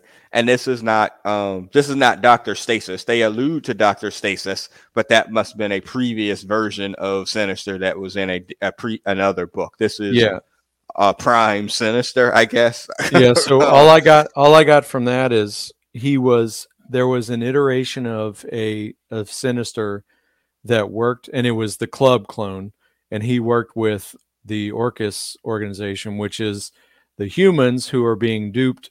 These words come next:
Speaker 2: by the A I. Like, what, the
Speaker 1: Mm-hmm.
Speaker 2: thing that we've come to is, like, uh, the, the con-, the, the contest is between A I and the mutants.
Speaker 1: Mm.
Speaker 2: And the humans sought A I as a, as a vehicle,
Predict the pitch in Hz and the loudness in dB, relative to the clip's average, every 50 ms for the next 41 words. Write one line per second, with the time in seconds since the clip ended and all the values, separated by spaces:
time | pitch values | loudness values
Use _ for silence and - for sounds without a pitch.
0 | _ - 117 110 107 101 107 107 107 104 113 113 110 110 110 110 104 95 92 92 | _ -2 0 0 0 0 -2 -4 -2 -2 0 0 0 0 -2 -2 -2 -4 -4 -4
1 | 95 101 110 117 127 - - 131 135 - - - 135 135 135 110 92 170 175 175 | -4 -2 -2 -2 -2 -2 -4 -4 -6 -6 -6 -8 -2 -2 -2 0 0 0 0 0
2 | 165 151 143 135 131 123 120 - - 160 151 147 139 - - 123 117 110 107 101 | 0 0 0 0 0 -4 -4 -4 -2 -2 -2 -2 -2 -4 -4 -2 -2 -2 -4 -4
3 | - 113 107 107 101 - _ _ _ _ _ _ _ _ _ _ _ _ _ _ | -2 -2 -2 -2 -4 -6 _ _ _ _ _ _ _ _ _ _ _ _ _ _
4 | _ _ _ _ _ _ _ _ _ _ 123 117 113 107 104 104 107 - - 117 | _ _ _ _ _ _ _ _ _ _ -2 0 0 0 -2 -4 -6 -10 -14 -20
5 | - _ - 123 120 120 - - 123 117 113 - - 151 156 156 151 - - - | -20 _ -4 -2 -2 -2 -4 -8 -10 -12 -10 -2 0 0 0 0 -2 -6 -6 -2
6 | 127 120 117 - - - 117 - - 165 160 160 156 - 139 131 120 - 127 110 | -2 0 0 -2 -4 -6 -8 -2 0 2 2 2 4 4 4 4 2 0 -6 -10
7 | 98 101 110 104 - - 120 110 110 110 117 117 113 117 117 113 110 110 110 107 | -10 -10 -14 -14 -10 -8 -6 -6 -6 -8 -6 -4 -2 -2 0 0 -2 -2 -2 -4
8 | 107 107 107 101 98 101 101 98 98 98 98 - _ - - - - - _ _ | -4 -6 -8 -8 -10 -10 -10 -10 -10 -12 -14 -16 _ -20 -20 -20 -20 -20 _ _
9 | _ _ _ _ 120 117 113 104 98 95 95 113 113 110 110 107 104 104 104 98 | _ _ _ _ -16 -14 -14 -14 -14 -14 -12 -8 -6 -4 -4 -4 -4 -6 -8 -10
10 | - _ _ 107 104 101 127 143 160 170 160 147 131 120 117 117 - - - - | -12 _ _ -16 -12 -8 -6 -4 -4 -2 -2 -2 0 -2 -2 -4 -6 -10 -14 -14
11 | - - - - 147 143 147 147 - - _ 113 117 117 113 110 107 107 110 110 | -14 -12 -2 2 2 4 4 2 0 -6 _ -6 -4 -4 -2 -2 -2 -2 -4 -4
12 | 107 104 101 101 92 101 104 98 98 - _ - 113 107 92 104 101 92 95 107 | -4 -4 -6 -6 -8 -8 -10 -12 -12 -14 _ -8 -6 -6 -6 -6 -8 -6 -6 -4
13 | 113 113 117 110 - 107 101 98 95 92 - | -2 -2 -4 -4 -4 -6 -6 -6 -6 -10 -12